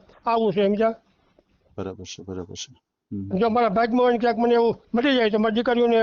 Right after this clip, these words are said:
Speaker 1: અને ભાઈ મળી જાય, ને મારે, મારે એમ એક છોકરો મળી જાય એમ.
Speaker 2: બરાબર છે, બરાબર છે.
Speaker 1: કારણ કે અત્યારે જો મારી છોકરીઓને જો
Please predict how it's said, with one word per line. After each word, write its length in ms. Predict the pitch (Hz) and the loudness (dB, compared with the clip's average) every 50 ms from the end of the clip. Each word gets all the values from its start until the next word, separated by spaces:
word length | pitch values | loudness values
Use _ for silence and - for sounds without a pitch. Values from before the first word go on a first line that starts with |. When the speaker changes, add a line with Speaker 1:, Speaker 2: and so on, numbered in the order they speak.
| 226 | 2
Speaker 1:
અને 380 | 220 190 - - - - - 208 | 0 -2 -4 -10 -6 -2 0 0
ભાઈ 260 | 190 160 320 339 277 | 0 0 2 2 2
મળી 280 | 254 240 247 247 247 226 | 2 2 2 2 2 2
જાય, 160 | 214 208 202 | 2 2 2
ને 60 | 202 | 2
મારે, 240 | 208 214 208 202 185 - _ _ - - - | 2 2 2 2 0 -2 _ _ -20 -8 -4
મારે 200 | 214 208 214 226 | -2 0 2 2
એમ 100 | 233 226 | 2 2
એક 160 | 233 233 233 254 226 226 190 - - 247 190 - - _ _ _ _ _ _ _ _ _ _ _ _ _ | 2 2 2 2 2 2 0 -2 -8 -16 -16 -16 -20 _ _ _ _ _ _ _ _ _ _ _ _ _
છોકરો 220 | - 262 269 262 247 | -2 0 0 2 2
મળી 200 | 220 214 202 202 | 2 2 2 2
જાય 160 | 185 185 180 | 2 2 2
એમ. 220 | 185 190 170 160 - _ _ _ _ _ _ _ _ _ _ _ _ _ _ _ _ _ _ _ _ - | 2 2 0 -2 -6 _ _ _ _ _ _ _ _ _ _ _ _ _ _ _ _ _ _ _ _ -12
Speaker 2:
બરાબર 440 | 101 92 90 - 95 92 98 104 107 | -12 -10 -10 -10 -10 -10 -12 -14 -16
છે, 320 | - - - 98 90 - | -18 -18 -18 -18 -18 -18
બરાબર 220 | 92 92 92 - - | -16 -16 -16 -18 -20
છે. 200 | - - - 104 _ _ _ _ _ _ _ _ _ - - _ _ _ _ _ _ _ - - - - _ _ _ - - _ _ _ _ _ _ | -20 -20 -20 -20 _ _ _ _ _ _ _ _ _ -20 -20 _ _ _ _ _ _ _ -20 -20 -20 -20 _ _ _ -20 -20 _ _ _ _ _ _
Speaker 1:
કારણ 140 | - 240 294 | -2 -2 0
કે 80 | - 262 | 0 0
અત્યારે 220 | 233 226 247 233 | 0 2 2 2
જો 60 | 240 240 | 2 2
મારી 180 | 226 240 233 - | 2 2 0 0
છોકરીઓને 360 | 247 240 247 240 247 240 240 | -2 0 0 2 2 2 2
જો 320 | 233 226 247 240 226 220 | 2 2 2 2 2 2